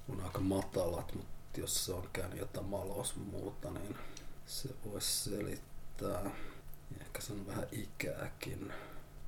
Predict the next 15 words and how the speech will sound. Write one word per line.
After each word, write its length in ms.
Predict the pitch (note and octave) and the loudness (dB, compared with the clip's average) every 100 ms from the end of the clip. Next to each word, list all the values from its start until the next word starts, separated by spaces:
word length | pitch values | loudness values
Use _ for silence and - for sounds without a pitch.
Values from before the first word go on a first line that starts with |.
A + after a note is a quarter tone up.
| - - - - - | -4 -4 -2 -2 -2
Et 280 | - - - | -2 -2 0
toki 320 | - - - | 0 0 0
niinku 360 | - - - G2+ | 0 0 0 0
jotain 480 | F#2+ - - A2 A2+ | 0 2 2 6 10
Verdehoakin 1080 | B2 G#2+ F#2+ A2 G2 - - - - G#2+ | 10 10 6 6 6 2 0 0 0 0
vois 480 | G#2+ - - - - - | 2 4 6 6 6 0
harkita, 880 | - - A#2 - - - - - - | -4 4 6 6 0 -2 -4 -2 0
mutta 540 | F#2+ - - - - - | 0 -2 -4 -6 -2 -2
mun 80 | - - - | -2 -6 0
mielestä 260 | C3 C3 A#2+ | 2 6 6
nää 40 | |
jotenkin 240 | A2 - A2 | 6 6 8
hapot 340 | B2 - - | 8 6 -2
on 120 | G2 | -2
vähän, 200 | - A2 | 0 -2